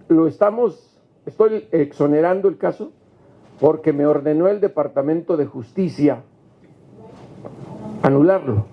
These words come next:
Nunca dijo porque el señor es inocente. Y se regresa. ¿Qué ocurre en todo esto?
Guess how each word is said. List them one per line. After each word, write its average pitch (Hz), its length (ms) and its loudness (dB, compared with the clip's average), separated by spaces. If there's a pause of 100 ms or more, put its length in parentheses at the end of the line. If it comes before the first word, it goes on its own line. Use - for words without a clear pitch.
(160)
Nunca 143 320 2
dijo 147 220 -6
porque 120 300 -14
el 113 60 -12
señor 127 300 -2
es 135 120 -8
inocente. 120 480 -4 (880)
Y 143 80 0
se 139 180 4
regresa. 131 540 0 (1800)
¿Qué 254 100 4
ocurre 254 380 4
en 220 120 -2
todo 190 320 4
esto? - 240 -10